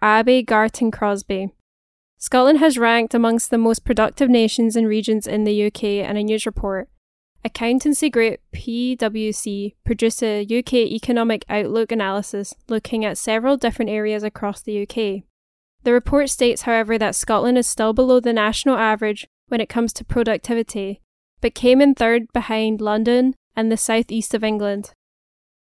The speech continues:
According to P W C, growth in Scotland will sit around zero point five percent points behind the U K average before heading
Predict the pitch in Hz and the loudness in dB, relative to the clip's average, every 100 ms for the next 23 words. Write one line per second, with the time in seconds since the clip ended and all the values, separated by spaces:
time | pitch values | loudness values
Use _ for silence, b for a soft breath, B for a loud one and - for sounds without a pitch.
0 | _ - 220 254 254 320 302 - 269 262 | _ -8 -4 2 4 6 4 4 2 2
1 | 247 - 240 285 294 294 277 233 214 214 | 0 0 2 2 4 2 2 -2 -2 -4
2 | 214 233 240 294 269 - 208 233 233 233 | 0 0 2 2 0 0 0 2 0 -2
3 | - 196 220 214 214 214 208 220 220 240 | -2 -2 0 0 0 -2 -4 -4 0 0
4 | - 226 - - 214 214 247 - 214 214 | -2 -6 -6 -4 -4 -2 -6 -4 -6 -4
5 | - 214 202 - - 202 208 208 208 202 | -4 -2 -4 -8 -8 -6 -4 -4 -4 -4
6 | 220 - 233 202 208 214 208 - 214 214 | -4 -2 -4 -2 -2 -4 -6 -8 -6 -4
7 | 202 214 226 233 | -4 -2 0 0